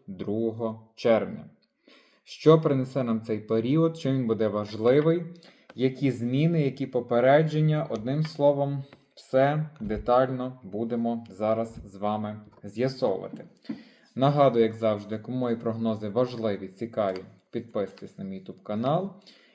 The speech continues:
інші соціальні сторінки, мережі, Telegram-канал. Сюди підписаний однаково екстрасенс Роман Шептицький. Так,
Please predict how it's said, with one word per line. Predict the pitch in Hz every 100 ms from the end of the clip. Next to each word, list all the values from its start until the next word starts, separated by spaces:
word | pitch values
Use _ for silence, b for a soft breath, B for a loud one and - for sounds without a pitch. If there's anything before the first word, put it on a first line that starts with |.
| -
інші | 131 139
соціальні | - 104 - 98 98
сторінки, | - 107 110 151 170 120
мережі, | 104 101 104 131 135
Telegram-канал. | - 95 95 104 107 107 101 90 90
Сюди | - 101 104
підписаний | 110 - 110 110 101
однаково | 95 92 95 101 151
екстрасенс | 151 - - - 107 135 156
Роман | 95 92 110
Шептицький. | 107 - 95 - - _ _ _ B B B B B B -
Так, | 151 101